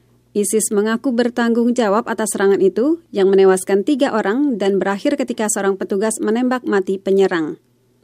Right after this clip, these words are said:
Pernyataan yang diunggah oleh kantor berita isis menyebutkan penyerang adalah tentara isis, tetapi isis tidak menunjukkan kelompok itu membantu perencanaan atau pelaksanaan serangan itu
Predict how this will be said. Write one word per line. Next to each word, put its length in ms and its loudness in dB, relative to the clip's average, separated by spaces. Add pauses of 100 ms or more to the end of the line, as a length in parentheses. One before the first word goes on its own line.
Pernyataan 480 2
yang 160 4
diunggah 480 0
oleh 160 -2
kantor 480 -2
berita 320 -4
isis 400 -4
menyebutkan 720 0 (400)
penyerang 400 -2
adalah 240 0
tentara 480 -2
isis, 480 -4 (320)
tetapi 400 -2
isis 240 -6
tidak 240 -2
menunjukkan 720 0
kelompok 320 -4
itu 240 -2
membantu 480 0
perencanaan 800 0
atau 240 -6
pelaksanaan 560 -2
serangan 320 2
itu 400 0